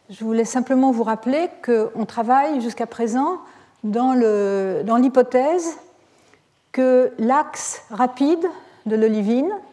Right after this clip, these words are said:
qui est l'axe A, euh, se, s'aligne dans le, la direction du,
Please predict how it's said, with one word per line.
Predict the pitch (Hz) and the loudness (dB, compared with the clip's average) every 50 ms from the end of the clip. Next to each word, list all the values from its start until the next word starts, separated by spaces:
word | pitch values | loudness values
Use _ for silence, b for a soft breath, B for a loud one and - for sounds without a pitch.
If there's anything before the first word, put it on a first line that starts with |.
| _ _ _ _ _ _ _ _ _ _ _ _ _ _ _ _ - _ | _ _ _ _ _ _ _ _ _ _ _ _ _ _ _ _ -20 _
qui | - - 220 | -8 -4 -2
est | 214 220 | -2 -2
l'axe | 220 214 202 208 - - 202 190 - - | -2 -4 -4 -6 -8 -8 -8 -8 -4 -2
A, | - 226 311 370 - - - - b b b b b b b b b b b b b b _ - | -2 -2 -2 -4 -8 -12 -20 -20 b b b b b b b b b b b b b b _ -8
euh, | 196 190 185 190 190 - - - | -6 -4 -4 -4 -4 -6 -8 -14
se, | - - - - - 254 240 233 | -16 -14 -10 -2 0 0 0 0
s'aligne | 233 - 269 269 285 294 294 320 339 349 359 320 233 220 | 0 0 2 2 2 2 2 0 0 0 -2 0 0 0
dans | 233 254 277 | 0 0 0
le, | 285 254 233 226 214 | 2 2 2 2 2
la | 214 214 | 0 0
direction | 214 233 226 226 233 - - - 269 262 262 | 0 0 0 0 -2 -4 -6 -4 -2 0 0
du, | 240 196 196 202 196 196 190 196 185 | 0 0 -2 -4 -4 -4 -4 -6 -6